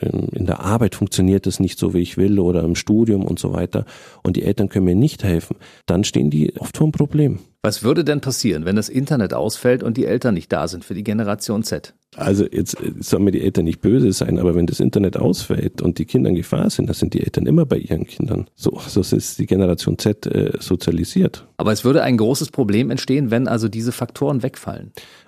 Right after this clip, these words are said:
Speaker 1: Aber für uns alle. Also das kommt dazu, wir sind alle, äh, komplett abhängig jetzt von diesen Medien. Wir alle. Aber nochmal, wir sind da nicht geprägt. Das heißt tatsächlich bei der Generation Z, die haben da gar keine Strategien.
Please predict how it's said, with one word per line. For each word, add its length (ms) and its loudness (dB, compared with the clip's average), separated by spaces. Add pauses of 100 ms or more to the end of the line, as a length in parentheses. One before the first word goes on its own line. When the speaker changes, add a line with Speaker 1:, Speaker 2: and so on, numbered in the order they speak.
(100)
Speaker 1:
Aber 160 2
für 140 2
uns 140 2
alle. 340 0 (260)
Also 140 2
das 140 0
kommt 180 0
dazu, 240 0
wir 60 2
sind 220 0
alle, 380 2
äh, 220 0
komplett 360 -2
abhängig 440 -2
jetzt 160 -4
von 100 -2
diesen 300 0
Medien. 400 -2 (240)
Wir 260 2
alle. 320 0
Aber 300 2
nochmal, 400 2
wir 80 2
sind 180 -2
da 60 4
nicht 200 0
geprägt. 400 0
Das 140 -2
heißt 160 0
tatsächlich 480 -2
bei 80 0
der 100 0
Generation 600 0
Z, 300 -2
die 100 -2
haben 120 2
da 120 2
gar 160 0
keine 200 0
Strategien. 640 0